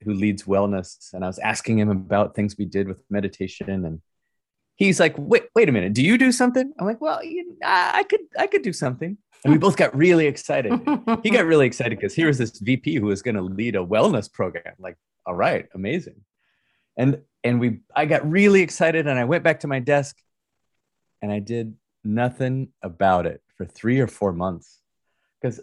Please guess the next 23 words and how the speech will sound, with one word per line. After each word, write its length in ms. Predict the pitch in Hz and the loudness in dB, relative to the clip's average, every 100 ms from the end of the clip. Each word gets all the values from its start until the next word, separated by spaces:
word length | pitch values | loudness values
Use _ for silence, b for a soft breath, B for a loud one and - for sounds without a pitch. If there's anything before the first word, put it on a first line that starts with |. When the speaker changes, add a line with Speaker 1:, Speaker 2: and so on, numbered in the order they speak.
| - | -2
Speaker 1:
I 140 | 120 | 0
was 300 | 127 127 - | 2 -2 -6
terrified. 540 | _ - 143 208 208 - | _ 0 2 2 0 -14
Speaker 2:
Sure. 360 | - 156 143 _ _ _ _ _ - | -10 -12 -12 _ _ _ _ _ -2
Speaker 1:
I 60 | 123 | 0
was, 220 | 117 - - | 0 -6 -4
you 140 | 117 | -2
know, 60 | 120 | 2
I 40 | |
had 120 | 123 | 2
all 140 | 117 127 | 4 2
this 200 | 123 - | 0 0
ego 280 | 127 143 135 | 0 2 0
stuff. 320 | - 98 - | 0 -4 -2
Like, 180 | 95 - | -4 0
what, 200 | 143 - _ | -2 -2 _
what 180 | 113 180 | 0 2
are 40 | |
people 260 | 240 277 285 | 4 2 4
gonna 180 | 262 196 | 2 2
think 220 | - 220 | 2 0
about 280 | 214 95 90 | 2 2 0
me? 260 | 87 78 | -10 -12